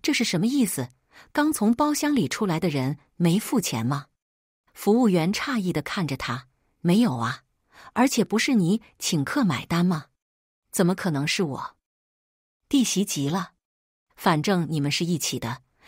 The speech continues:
这边我扫你，一共一万零五百，怎么这么贵？”我弟傻眼了，“不是有打折吗？那是普通海鲜呐，他不是说打不打折没关系，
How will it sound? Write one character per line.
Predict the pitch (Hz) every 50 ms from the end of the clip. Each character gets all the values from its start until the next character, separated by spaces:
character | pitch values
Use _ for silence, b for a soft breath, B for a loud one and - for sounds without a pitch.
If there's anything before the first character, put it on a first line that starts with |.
| b b b
这 | - 220
边 | 180 202 196 190 175
我 | 143 131
扫 | - - 143 131 170 247
你， | 247 202 131 - - _ _ _ _ _ _ _ _ -
一 | 196 240
共 | 240 294 262 220 185
一 | - 185 180 240
万 | 269 - 294 226
零 | 143 147 151 214 254
五 | 208 151 202 247
百， | - 196 - - - - _ _ _ _ _ _ _ _ _ _ _ -
怎 | - - 175
么 | 160
这 | 156 - - 311
么 | 302 208
贵？” | - - 165 135 - - _ _ _ _ _ _ _ _ _ _ _ _
我 | - 196
弟 | 180 247 240
傻 | 196 - - 160 175
眼 | 208 214 160 127 -
了 | 123 127 131 - _ _ _ b b b b b
，“不 | b 220 247
是 | - 311
有 | 269 220 226 277
打 | - 220 139 120
折 | - - 135 123 131
吗？ | 170 220 233 - _ _ _ _ _ _ _ _ _ _ _ _ b b
那 | 254 254
是 | 233 - -
普 | - - 170 151
通 | 147 - 269 277
海 | - - 170 131
鲜 | 123 - - 202 202 214
呐， | 208 165 127 - B B B B B B B B
他 | - 196
不 | 175 - 165
是 | - 185
说 | 175 - 202 185 190
打 | - - 123 117
不 | 131 - 180
打 | 175 143 110 120
折 | - - 143 156
没 | 160 156 143 156
关 | - 208 208 247 233
系， | - - 139 120